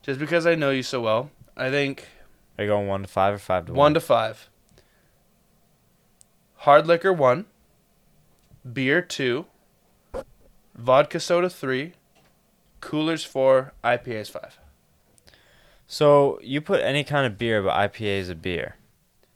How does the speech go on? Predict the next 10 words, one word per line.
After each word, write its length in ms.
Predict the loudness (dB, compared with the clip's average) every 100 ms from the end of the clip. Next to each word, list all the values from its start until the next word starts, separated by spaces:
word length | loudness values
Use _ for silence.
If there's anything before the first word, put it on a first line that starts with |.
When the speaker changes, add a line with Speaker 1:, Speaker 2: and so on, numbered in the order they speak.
| _ _ _ _
Speaker 1:
I, 140 | -2 2
but 200 | 2 4
I 140 | 2
P 220 | 2 -2 0
A, 340 | 0 -2 -6 -16 _ _ _ _ _ _ _ _ _ _ -14
that's 200 | -10 -4
like 120 | 0
a, 220 | 2 2
that's 180 | 0 -8
like 180 | -10 -12